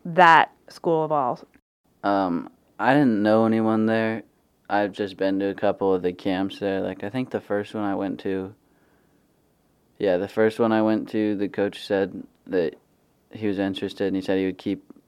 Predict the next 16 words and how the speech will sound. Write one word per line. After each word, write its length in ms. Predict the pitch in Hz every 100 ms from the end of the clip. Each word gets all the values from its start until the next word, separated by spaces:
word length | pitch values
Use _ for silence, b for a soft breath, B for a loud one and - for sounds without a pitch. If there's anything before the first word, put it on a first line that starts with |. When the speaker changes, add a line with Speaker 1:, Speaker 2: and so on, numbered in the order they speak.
| _
Speaker 2:
like, 160 | 85 85
keep 280 | - 95 -
following 400 | 95 98 98 98
me. 160 | 98 92
And 120 | 90
then 280 | 90 87 - - -
last 480 | 104 98 101 98
year 140 | 110 98
I 40 |
went 260 | 95 90 -
to 460 | 101 92 95 95 -
a 40 |
second 480 | - 95 95 101 73
one, 180 | 85 85
and 140 | 90
he, 260 | 95 90